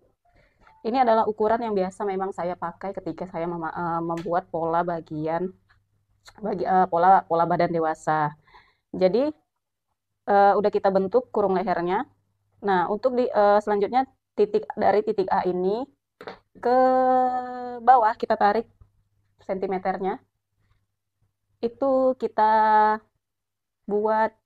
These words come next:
panjang punggung, panjang punggungnya. Nah, khusus saya sendiri, saya, eh,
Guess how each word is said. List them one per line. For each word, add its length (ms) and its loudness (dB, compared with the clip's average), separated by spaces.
panjang 300 -4
punggung, 400 -2
panjang 240 -6
punggungnya. 500 -6
Nah, 320 2
khusus 260 0
saya 440 -2
sendiri, 560 -4
saya, 320 -6
eh, 320 -2